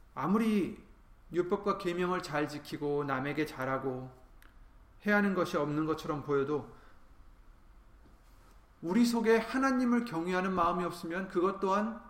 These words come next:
더 큰 악이다라고 말씀하셨어요. 입으로는 하나님을 시인하지만 우리 행위로는 부인하는 생활을 하고 있으면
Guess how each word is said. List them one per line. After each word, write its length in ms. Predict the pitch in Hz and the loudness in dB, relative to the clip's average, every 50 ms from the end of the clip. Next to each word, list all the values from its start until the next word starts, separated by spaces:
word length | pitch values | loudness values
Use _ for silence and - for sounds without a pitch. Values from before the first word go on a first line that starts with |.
| - - - | -20 -20 -10
더 220 | - 160 156 156 | -6 -6 -6 -4
큰 200 | - - 233 220 | -4 -4 -2 -2
악이다라고 460 | 170 151 147 156 160 147 143 147 160 | 0 0 0 0 0 0 -2 -2 -4
말씀하셨어요. 680 | 165 147 131 120 - - 147 135 131 131 - - - - - - - - - - - - - - - - - - - - - - - - - - - - - - - | -6 -6 -6 -8 -10 -12 -12 -12 -12 -14 -18 -20 -20 -20 -20 -20 -20 -20 -20 -20 -20 -20 -20 -20 -20 -20 -20 -20 -20 -20 -20 -20 -20 -20 -20 -20 -20 -20 -20 -12 -2
입으로는 480 | 175 185 196 208 247 247 247 240 240 | 2 2 4 4 6 6 6 6 6
하나님을 460 | 226 220 240 233 233 233 233 220 226 208 | 6 6 4 4 4 4 4 4 2 2
시인하지만 720 | 214 - 226 220 214 208 196 185 185 190 190 190 190 196 | 0 0 2 4 4 4 4 4 2 2 2 2 0 0
우리 180 | 156 160 175 160 | -2 -2 -2 0
행위로는 520 | 160 202 202 202 190 190 180 180 175 170 | 0 0 0 2 0 0 0 -2 -4 -6
부인하는 480 | - - 165 170 170 175 165 160 160 151 | -4 -4 -4 -2 -2 -2 0 0 -2 -4
생활을 360 | - 175 170 165 156 147 139 | -4 -6 -6 -6 -4 -4 -6
하고 160 | 135 139 147 | -6 -6 -6
있으면 420 | 131 - - 139 143 160 180 202 | -6 -6 -8 -10 -8 -8 -8 -8